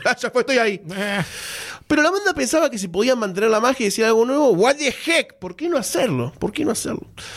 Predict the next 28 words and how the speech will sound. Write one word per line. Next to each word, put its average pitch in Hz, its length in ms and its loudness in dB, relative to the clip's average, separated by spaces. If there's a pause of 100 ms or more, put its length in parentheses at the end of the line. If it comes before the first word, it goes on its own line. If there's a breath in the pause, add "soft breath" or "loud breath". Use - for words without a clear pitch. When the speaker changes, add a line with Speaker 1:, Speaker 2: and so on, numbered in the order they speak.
(300 loud breath)
Speaker 1:
La - 100 0
parte 294 160 -2
fundamental, 247 640 2
eh, 139 260 4
para 139 140 0
la 143 140 2
parte 160 800 2
dos, 220 380 0 (100)
eh, 123 200 2
fue 208 140 0
que 233 80 0
Reitman 247 280 0
decía 196 280 0
que 170 100 -2
en 147 60 4
la 143 140 2
primera 202 320 0
mucha 208 260 -2
gente 214 220 -4
se 160 100 -6
sintió 151 500 0 (460 loud breath)
pegada 220 380 4
a 143 40 2
los 131 120 0
cuatro 139 280 0
miembros 147 340 2
principales, 160 800 0 (120)
pero, 254 380 2